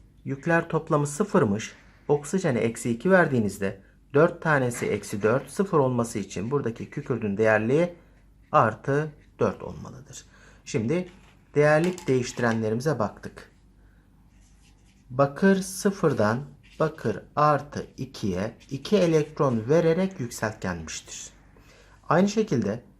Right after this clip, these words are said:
kükürt artı altı, diğer tarafta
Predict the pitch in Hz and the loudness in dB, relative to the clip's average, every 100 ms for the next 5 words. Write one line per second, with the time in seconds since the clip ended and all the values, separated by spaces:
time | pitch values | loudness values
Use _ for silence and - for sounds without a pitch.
0 | _ _ _ _ _ _ 196 196 - 151 | _ _ _ _ _ _ 0 2 4 2
1 | 151 - - 127 139 135 170 151 123 113 | 2 -18 -4 2 2 2 4 6 6 2
2 | 98 90 - _ - - 104 110 151 196 | -4 -6 -8 _ -20 -18 -8 2 6 6
3 | 196 - 110 98 - 92 | 4 0 2 0 -4 -8